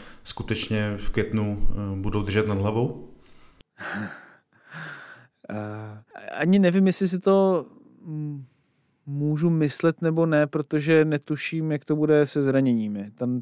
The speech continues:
Speaker 2: teď, eh, celé to zimní přestupové okno bylo o tom, aby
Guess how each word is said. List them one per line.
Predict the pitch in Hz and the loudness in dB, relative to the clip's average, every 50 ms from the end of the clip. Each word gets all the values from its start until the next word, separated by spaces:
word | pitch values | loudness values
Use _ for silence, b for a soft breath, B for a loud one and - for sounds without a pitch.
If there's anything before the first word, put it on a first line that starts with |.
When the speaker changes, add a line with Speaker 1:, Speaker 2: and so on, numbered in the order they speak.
| - _ | -6 _
Speaker 2:
teď, | - 147 131 - - | -6 -6 -4 0 2
eh, | 143 139 135 135 131 127 | 2 4 4 2 2 0
celé | 123 - - 143 139 139 | -2 -4 -2 0 0 0
to | 135 - 139 | 0 -2 -2
zimní | 135 139 143 147 147 135 | -2 -2 -2 -2 -2 -4
přestupové | - - 143 131 - 135 - - 143 143 143 135 | -4 -6 -6 -6 -6 -8 -6 -2 0 2 2 0
okno | 127 123 - 143 143 139 | 0 -4 -6 -4 -4 0
bylo | 139 143 139 139 139 139 135 | 2 2 4 4 4 4 2
o | 143 135 | 0 -4
tom, | 127 - 139 139 139 - | -6 -4 -4 -4 -4 -4
aby | - 135 135 135 135 135 | -6 -2 2 2 2 2